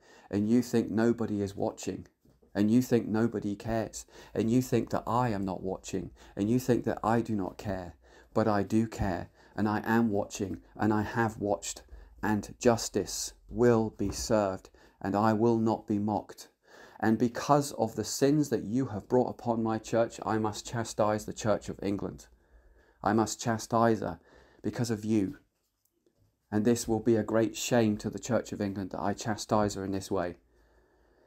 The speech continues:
And there is hope for the Church of England, but she will be smaller when she comes back. She will not retain her former glory, but she will be stronger and pure and a better church for it.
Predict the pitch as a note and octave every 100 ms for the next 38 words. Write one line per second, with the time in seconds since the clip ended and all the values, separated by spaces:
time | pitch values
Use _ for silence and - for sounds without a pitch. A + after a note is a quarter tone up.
0 | _ _ _ _ - - A2 B2 C3+ -
1 | C#3 C3+ - A2 G2+ A#2+ G2+ - G2+ G2+
2 | F2+ F2 - _ _ _ _ _ _ -
3 | G#2 G#2 - A2+ G#2+ G#2 G#2+ - A2+ A2+
4 | A2+ G2+ G#2 G2+ - G2+ A2 G2+ F#2 G2+
5 | F2+ - - - - G#2 G2+ G#2+ A2+ -
6 | G2 - G#2 G2+ G2+ - G#2+ G2 F#2+ G#2
7 | G2+ F#2+ F#2+ - - - - - _ -
8 | G2 - A2 G2+ G#2 G#2 G2 - - A#2
9 | A2 G2+ F#2+ F#2 _ - F#2 - - G#2+
10 | F#2 - - _ _ _ - G2 F#2+ F#2
11 | G#2+ - G#2 - G#2+ - - G#2 F#2 F2+